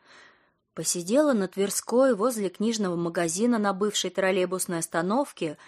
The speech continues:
которая год назад стала автобусной. Потом поболталась в автобусе до Сокола, потом нырнула в сплетение поселковых улиц, как в воду.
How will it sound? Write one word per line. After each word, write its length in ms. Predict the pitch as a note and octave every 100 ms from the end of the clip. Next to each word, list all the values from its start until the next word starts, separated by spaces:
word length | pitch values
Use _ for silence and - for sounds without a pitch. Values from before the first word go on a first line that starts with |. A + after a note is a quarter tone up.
| - -
которая 440 | - D#3+ F3+ F3+ F3
год 260 | G#3+ C4
назад 380 | G3+ E3+ G3 A#3
стала 340 | - F#3+ G3 G3+
автобусной. 800 | - G3+ E3+ D#3+ - C#3+ D#3+ _ _ _ _ _ _
Потом 380 | E3 D#3+ C4 B3
поболталась 760 | G#3 F#3 F#3 F3+ A#3 B3 G3+
в 60 | F3
автобусе 500 | D#3+ A#3 A#3 G#3 E3
до 160 | D#3+ D3+
Сокола, 600 | - G3 A3 G3 F#3+ E3+
потом 480 | - E3+ A3+ A#3 G3+
нырнула 440 | F#3+ G#3+ A#3+ G#3
в 60 | -
сплетение 560 | - F#3 A3+ A#3+ G#3
поселковых 760 | - F#3 G3+ F#3+ B3+ A#3 F#3+ A3+
улиц, 340 | A#3 G3+ -
как 220 | - F#3 F3
в 60 |
воду. 500 | F3 F#3 F3+ E3 D#3+